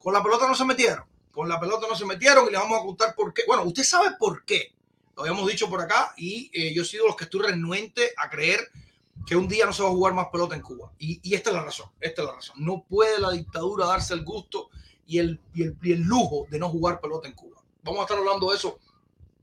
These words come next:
por acá hoy, que insisto, hay varios temas. Le voy a enseñar además una gorra que me llegó.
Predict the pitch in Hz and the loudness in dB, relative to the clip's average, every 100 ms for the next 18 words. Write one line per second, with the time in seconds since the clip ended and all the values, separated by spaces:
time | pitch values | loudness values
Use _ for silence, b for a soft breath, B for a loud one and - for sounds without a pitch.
0 | _ - 165 170 180 208 240 - B B | _ -8 0 2 8 10 10 6 B B
1 | B - 185 190 247 254 240 226 240 226 | B 4 4 6 4 6 6 8 8 8
2 | - 240 196 175 180 240 285 277 254 294 | 8 8 8 8 10 10 10 8 6 8
3 | 269 262 302 269 262 320 320 269 240 226 | 8 8 6 8 10 10 10 8 8 8
4 | 226 294 226 - | 12 12 12 8